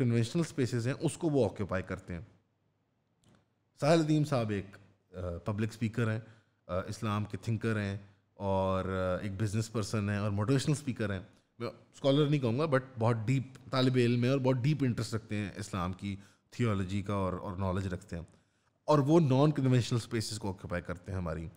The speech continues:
स्टूडेंट यूनियन, ये यूनिवर्सिटियों के अंदर, कॉलेजों, कैंपसों के अंदर ग्रुप्स जो होते हैं,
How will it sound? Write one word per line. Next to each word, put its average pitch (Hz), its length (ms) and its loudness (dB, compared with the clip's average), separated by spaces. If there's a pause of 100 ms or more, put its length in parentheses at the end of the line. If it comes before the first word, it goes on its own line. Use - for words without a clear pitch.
(460)
स्टूडेंट 113 420 0
यूनियन, 98 760 0
ये 95 240 -2 (140)
यूनिवर्सिटियों 104 640 -2
के 101 120 -6
अंदर, 95 280 -2
कॉलेजों, 98 440 -2
कैंपसों 98 420 -6
के 92 100 -6
अंदर 95 160 -2
ग्रुप्स 104 380 -6
जो 110 100 -4
होते 92 220 -6
हैं, 107 180 -4